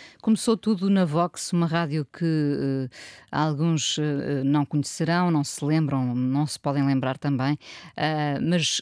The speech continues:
está na memória, como dizia o Pedro, eh, de muita gente no Porto. Era uma rádio do Ricardo Casemiro,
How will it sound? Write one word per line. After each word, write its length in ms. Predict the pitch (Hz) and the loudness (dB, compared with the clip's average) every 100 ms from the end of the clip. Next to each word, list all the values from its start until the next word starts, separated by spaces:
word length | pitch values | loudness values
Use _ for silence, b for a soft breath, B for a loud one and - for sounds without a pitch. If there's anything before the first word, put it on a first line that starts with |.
| - | -6
está 300 | - 165 165 | -4 -2 0
na 100 | 160 | 2
memória, 460 | 156 156 151 143 | 2 2 2 -2
como 260 | - 147 143 | -2 -2 0
dizia 300 | 143 131 135 | -2 -2 -2
o 40 | |
Pedro, 320 | 127 139 127 117 B B B | -2 -6 -6 -10 B B B
eh, 500 | - 139 131 123 127 - b - | -4 -2 0 -2 -6 -10 b -6
de 140 | 147 | 0
muita 480 | 170 180 180 170 160 | 2 4 2 0 0
gente 480 | 139 147 156 147 160 | 0 2 0 0 -2
no 140 | 165 | -2
Porto. 500 | - 165 175 - - B B B | -2 -2 -2 -4 -16 B B B
Era 220 | 160 180 | 0 2
uma 240 | 175 180 170 | 4 4 2
rádio 580 | 143 165 156 139 143 - | 2 0 0 -2 -2 -2
do 140 | 156 | -2
Ricardo 580 | 160 139 160 - 160 131 | -2 -2 -4 -2 -2 -2
Casemiro, 680 | - 160 135 143 151 170 165 | -2 -2 2 2 2 0 -2